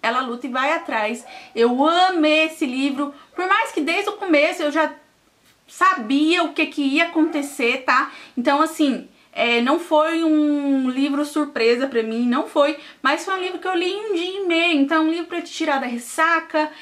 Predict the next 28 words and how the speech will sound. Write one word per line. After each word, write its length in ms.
é, 440
que 500
você 240
vê, 240
né, 200
uma 220
outra 240
roupagem 720
dos 540
contos 680
da 200
Disney, 580
aqui 160
também 260
fala 460
também 360
um, 160
de 180
um 140
outro 320
conto, 420
tem 220
referência, 640
tá? 340
E 480
eu 140
super 300
indico, 520